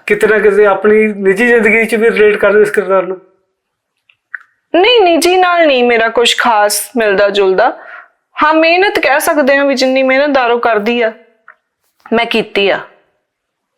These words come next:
Speaker 2: ਬਸ ਉਹਨਾਂ ਤਰੀਕਿਆਂ ਨਾਲ ਨਹੀਂ, ਕਿਉਂਕਿ ਉਹ ਦਾਰੋ ਤਾਂ ਇੱਕ ਕੁੜੀ ਆ ਵਿਚਾਰੀ ਜਿਹੜੀ ਪੈਟਰੋਲ ਪੰਪ ਤੇ ਤੇਲ ਵੀ ਪਾਉਂਦੀ ਆ, ਹਨਾ?
Speaker 1: ਹਾਂਜੀ।
Speaker 2: ਤੇ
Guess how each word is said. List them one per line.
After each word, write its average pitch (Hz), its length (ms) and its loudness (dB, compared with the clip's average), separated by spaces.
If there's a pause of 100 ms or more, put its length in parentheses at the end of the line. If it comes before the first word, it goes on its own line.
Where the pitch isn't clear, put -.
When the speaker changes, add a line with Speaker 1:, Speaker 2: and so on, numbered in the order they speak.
(840)
Speaker 2:
ਬਸ 185 260 -4
ਉਹਨਾਂ 240 320 2
ਤਰੀਕਿਆਂ 247 440 -2
ਨਾਲ 233 240 0
ਨਹੀਂ, 302 220 0
ਕਿਉਂਕਿ 262 260 -2
ਉਹ 247 220 2
ਦਾਰੋ 214 380 0
ਤਾਂ 240 140 -2
ਇੱਕ 233 180 -4
ਕੁੜੀ 226 280 0
ਆ 220 60 0
ਵਿਚਾਰੀ 220 340 -2
ਜਿਹੜੀ 226 220 0
ਪੈਟਰੋਲ 202 420 0
ਪੰਪ 202 280 -4
ਤੇ 208 140 -2
ਤੇਲ 196 320 0
ਵੀ 190 120 -2
ਪਾਉਂਦੀ 185 380 -2
ਆ, 185 100 -2 (800)
ਹਨਾ? 269 180 -6 (280)
Speaker 1:
ਹਾਂਜੀ। 131 180 -16
Speaker 2:
ਤੇ - 420 -4